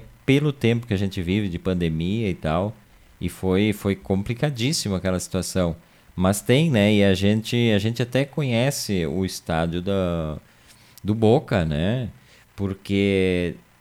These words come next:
é uma coisa meio, mesmo as pessoas que não gostam de futebol, quando vão pra Buenos Aires, eh,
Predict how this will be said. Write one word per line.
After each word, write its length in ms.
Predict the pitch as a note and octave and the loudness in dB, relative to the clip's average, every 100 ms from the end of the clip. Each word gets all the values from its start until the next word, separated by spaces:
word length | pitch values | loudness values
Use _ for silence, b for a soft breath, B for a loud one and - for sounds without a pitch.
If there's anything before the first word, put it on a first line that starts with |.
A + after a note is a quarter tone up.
| - | 2
é 160 | C#3 | 4
uma 180 | F3+ F3+ | 4 2
coisa 300 | - C#3 C#3+ | 2 2 2
meio, 580 | B2 B2 C3+ A#2+ G#2+ F#2+ | 0 2 4 4 2 0
mesmo 300 | F#2+ B2 D#3+ | 0 0 0
as 80 | E3+ | -2
pessoas 340 | C3 A#2+ C3 | -2 -2 -4
que 80 | - | -2
não 160 | A2+ C3 | -2 0
gostam 300 | A#2+ A#2 A#2+ | 2 2 0
de 40 | |
futebol, 340 | - A2+ G#2 A#2+ | -8 -4 -2 -2
quando 320 | A#2+ B2+ C#3 | 2 2 2
vão 180 | A#2+ A#2+ | 0 0
pra 120 | A#2+ | 0
Buenos 340 | G#2+ G#2+ G2+ | 0 -2 -2
Aires, 440 | G2+ G2+ A2 A#2+ A#2+ | 0 2 0 -2 -4
eh, 420 | - G#2 G2 F#2 | 0 2 2 -2